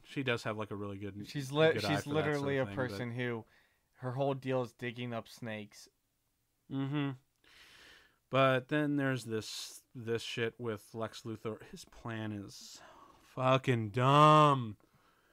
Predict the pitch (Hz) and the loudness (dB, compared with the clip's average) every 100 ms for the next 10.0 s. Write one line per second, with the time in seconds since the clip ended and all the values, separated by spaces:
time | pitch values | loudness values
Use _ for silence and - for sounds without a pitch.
0 | _ _ _ _ - 139 170 175 151 147 | _ _ _ _ 8 12 12 12 12 12
1 | 139 127 110 131 143 135 131 123 135 131 | 10 10 10 10 10 10 6 4 0 0
2 | 110 113 110 107 104 120 127 127 123 120 | 0 2 0 -2 -4 0 4 6 6 6
3 | - 120 113 113 110 - 131 120 120 120 | 4 2 2 2 0 0 -2 0 0 2
4 | 120 117 123 139 - 160 139 143 139 135 | 2 0 -6 -8 -10 -10 -2 2 2 4
5 | 135 123 120 127 127 135 117 123 131 127 | 4 6 6 4 4 0 -2 -4 0 4
6 | 127 135 156 156 160 185 160 135 127 - | 4 4 4 2 2 0 0 0 -4 -12
7 | - - - - - 135 - 127 113 113 | -16 -16 -18 -14 -4 -4 0 0 0 -4
8 | 104 - _ _ _ _ - 117 131 117 | -4 -6 _ _ _ _ 0 0 0 -4
9 | - 113 110 107 107 107 - 113 113 190 | -4 -4 -2 -4 -4 -6 -4 -6 0 0